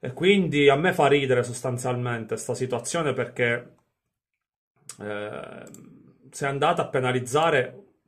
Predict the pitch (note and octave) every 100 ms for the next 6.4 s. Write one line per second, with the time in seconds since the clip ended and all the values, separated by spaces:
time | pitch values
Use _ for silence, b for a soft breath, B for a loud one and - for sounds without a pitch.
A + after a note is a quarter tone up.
0 | _ - C3 - D3+ C3+ A2 F#2+ _ _
1 | _ _ _ _ _ _ _ _ _ _
2 | _ _ _ _ _ _ _ _ _ _
3 | _ _ _ _ _ _ _ _ _ _
4 | _ _ A#2+ B2+ D3 C3+ B2 C3+ E3 -
5 | C3 C3 B2 D#3+ C#3 - D#3 B2 A2 B2
6 | - C3 C3 C3